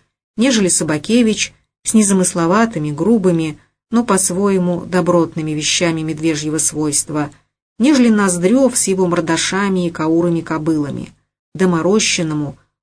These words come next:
полунатуральному и натуральному добру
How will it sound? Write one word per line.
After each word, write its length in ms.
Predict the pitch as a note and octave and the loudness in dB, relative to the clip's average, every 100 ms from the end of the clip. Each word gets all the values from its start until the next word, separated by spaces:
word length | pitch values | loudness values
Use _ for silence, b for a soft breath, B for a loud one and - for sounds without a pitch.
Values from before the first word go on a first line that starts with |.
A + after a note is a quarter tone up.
| _ | _
полунатуральному 1080 | C4 C4 A3+ G#3+ F#3+ G3 A#3+ G#3+ G3 F#3 F3+ | 2 4 4 2 0 2 2 2 0 0 0
и 140 | - | 0
натуральному 720 | F3+ F3 F3 E3+ E3 D3 D3 C#3+ | -2 -2 -2 0 0 -2 -4 -6
добру 520 | C#3+ - G3 B3+ | -8 0 2 2